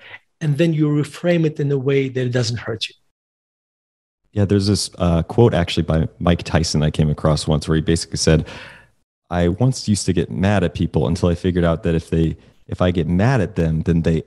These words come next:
Speaker 2: own me." And I just
Speaker 1: That's
Speaker 2: thought that was, like, so encompassing of, of this philosophy in particular.
Speaker 1: Yeah, I think the, I forget one of the, the, uh, Seneca or Epictetus said, or something along the lines that you would not allow a person to come to your house and trash it.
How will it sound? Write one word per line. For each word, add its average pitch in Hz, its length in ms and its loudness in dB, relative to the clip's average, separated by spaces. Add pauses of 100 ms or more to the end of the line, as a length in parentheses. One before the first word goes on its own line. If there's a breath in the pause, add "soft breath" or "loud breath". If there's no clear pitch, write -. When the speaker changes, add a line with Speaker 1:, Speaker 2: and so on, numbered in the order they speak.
Speaker 2:
own 92 320 0
me." 71 280 -8 (460)
And 87 100 2
I 92 60 4
just 90 140 0
Speaker 1:
That's - 80 -2
Speaker 2:
thought 92 220 0
that 90 200 0
was, 85 220 0
like, 78 180 -2
so 98 220 2
encompassing 87 480 0
of, 80 160 -2 (320 loud breath)
of 82 100 -2
this 87 140 2
philosophy 80 600 0
in 78 120 2
particular. 71 520 0 (440 soft breath)
Speaker 1:
Yeah, 196 260 2
I 208 80 0
think 214 220 0
the, 160 320 2
I - 200 -4
forget 165 340 0
one 160 160 2
of 143 100 -2
the, 131 320 0
the, 143 360 0 (120)
uh, 160 260 2
Seneca 160 400 0
or 143 40 2
Epictetus 139 520 0
said, 135 240 0
or 117 300 2
something 139 360 0
along 135 180 0
the 135 80 2
lines 123 420 0
that 113 240 -2 (680 loud breath)
you 151 140 2
would 147 140 2
not 160 180 2
allow 143 580 0
a 135 60 -2
person 143 460 2
to - 80 -10
come 156 240 2
to 147 140 -2
your 127 60 0
house 113 500 -2
and 120 100 -2
trash 123 320 0
it. - 80 -12